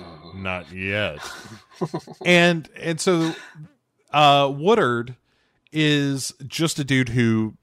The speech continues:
you know, w-, went to, uh, Vietnam and came back, and, you know, the way he describes is, like, "Have you ever been somewhere and you can't leave, but you know you can't stay?"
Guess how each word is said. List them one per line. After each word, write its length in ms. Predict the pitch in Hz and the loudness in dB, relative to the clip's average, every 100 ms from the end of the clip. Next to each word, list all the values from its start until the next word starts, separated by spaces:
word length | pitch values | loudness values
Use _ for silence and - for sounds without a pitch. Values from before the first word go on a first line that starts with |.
| - | -18
you 220 | 120 120 | -8 -4
know, 120 | 98 | -4
w-, 460 | 92 95 98 98 85 | -4 -4 -2 -2 -6
went 320 | 101 131 131 | -6 -4 -4
to, 400 | - 120 113 113 | -6 -4 -2 0
uh, 220 | 98 95 | 0 0
Vietnam 720 | 87 95 87 107 127 123 120 - _ _ _ - | -2 -4 -4 0 0 0 -2 -8 _ _ _ -6
and 240 | 104 98 | -4 -4
came 260 | - 135 117 | -2 -2 0
back, 380 | 104 101 98 - | 0 0 -2 -4
and, 260 | 90 87 | -6 -8
you 140 | 78 107 | -8 -6
know, 100 | 95 | -4
the 100 | 104 | -2
way 160 | 123 156 | 0 0
he 100 | 147 | 0
describes 540 | 117 - 107 101 - | -6 -2 -2 -2 -4
is, 300 | 95 87 82 | -6 -6 -8
like, 280 | 80 90 87 | -8 -8 -8
"Have 160 | 104 120 | -8 -6
you 60 | |
ever 180 | 131 131 | -4 -4
been 480 | 101 101 101 95 92 | -4 -4 -4 -6 -8
somewhere 500 | - 90 87 85 85 | -8 -8 -6 -8 -8
and 140 | 85 90 | -10 -12
you 80 | 80 | -14
can't 300 | - 101 85 | -14 -12 -12
leave, 640 | 80 82 87 78 71 71 - _ _ _ - | -12 -10 -10 -10 -14 -16 -20 _ _ _ -8
but 140 | 104 | -6
you 140 | 92 87 | -6 -6
know 140 | 87 | -6
you 160 | 85 76 | -8 -10
can't 320 | 90 78 - | -14 -14 -12
stay?" 480 | - - 65 - | -12 -10 -14 -16